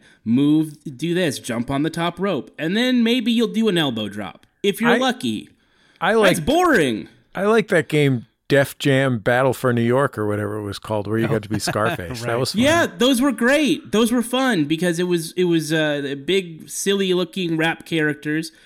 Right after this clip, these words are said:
Speaker 1: and they did crazy moves. Wrestling video games have to be sim-, semi-realistic. You know,
Speaker 2: Right,
Speaker 1: it has to
Speaker 3: right.
Speaker 1: follow
Speaker 3: So you
Speaker 1: what
Speaker 3: can't
Speaker 1: you
Speaker 3: just,
Speaker 1: see in
Speaker 3: like,
Speaker 1: wrestling.
Speaker 3: you can't just, like, have somebody, like, throwing Hadoukens or something like
Speaker 1: Yeah,
Speaker 3: that. It
Speaker 1: imagine
Speaker 3: has to
Speaker 1: Mortal
Speaker 3: be
Speaker 1: Kombat where they actually just did karate.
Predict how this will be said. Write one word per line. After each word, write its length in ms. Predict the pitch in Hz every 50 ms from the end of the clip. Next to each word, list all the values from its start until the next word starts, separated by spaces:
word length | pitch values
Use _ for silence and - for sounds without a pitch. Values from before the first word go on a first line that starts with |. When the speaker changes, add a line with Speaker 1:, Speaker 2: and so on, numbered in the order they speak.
| - - - -
Speaker 1:
and 100 | 151 160
they 120 | 170 165
did 260 | 160 185 185 165 -
crazy 420 | - - 190 196 196 170 175 190 190
moves. 440 | 202 240 247 208 147 117 98 - - _ - _ _ _ _ -
Wrestling 600 | 160 165 220 269 294 - - 262 247 247 220 170
video 280 | 190 180 180 170 160
games 720 | 151 151 151 147 147 147 151 147 151 - - - - - - - _ -
have 240 | 165 202 202 185 -
to 100 | 202 185
be 200 | 165 196 196 170
sim-, 600 | - - - - - - 247 254 254 240 254 -
semi-realistic. 1080 | - - - 330 277 262 214 190 226 254 269 330 392 - - - 98 - - _ _ _ _ _ _ _ _ _ _ _ _ _ _ _
You 160 | 185 196 208
know, 80 | 240
Speaker 2:
Right, 160 | 277 - 226 226
Speaker 1:
it 80 | 208
has 200 | 220 269 262 254
to 80 | 254 214
Speaker 3:
right. 100 | - -
Speaker 1:
follow 340 | - 233 247 262 262 254 247
Speaker 3:
So 60 | 220
you 80 | 202
Speaker 1:
what 100 | 208 233
Speaker 3:
can't 140 | 220 208 202
Speaker 1:
you 60 | 208
Speaker 3:
just, 120 | 185 160 -
Speaker 1:
see 180 | 240 151 127
in 140 | 220 170 143
Speaker 3:
like, 80 | 156 196
Speaker 1:
wrestling. 580 | 285 330 302 - - - 147 117 113 - - - -
Speaker 3:
you 100 | 165 165
can't 240 | - 214 214 202
just, 160 | 190 185 - -
like, 140 | - -
have 220 | - 151 147 139 -
somebody, 320 | - 143 131 127 123 127
like, 200 | 120 120 117 107
throwing 420 | - - - 135 127 123 120 110 107
Hadoukens 680 | 113 107 104 117 107 104 - - - 143 139 - -
or 60 | 110
something 340 | - - 113 - - - - -
like 60 | 339
Speaker 1:
Yeah, 60 | 403
Speaker 3:
that. 120 | 381 349
It 40 | 320
Speaker 1:
imagine 200 | 302 330 339 339 294
Speaker 3:
has 160 | 311 269 240
to 40 | 240
Speaker 1:
Mortal 200 | 277 285 285 -
Speaker 3:
be 60 | - -
Speaker 1:
Kombat 540 | 277 277 302 294 262 208 185 185 196 185
where 120 | 202 202 208
they 120 | 214 226
actually 260 | 233 247 240 240 247
just 240 | 208 233 220 - -
did 360 | - 277 285 214 180 170 -
karate. 720 | - - - 247 233 233 254 277 311 285 190 139 110 87 -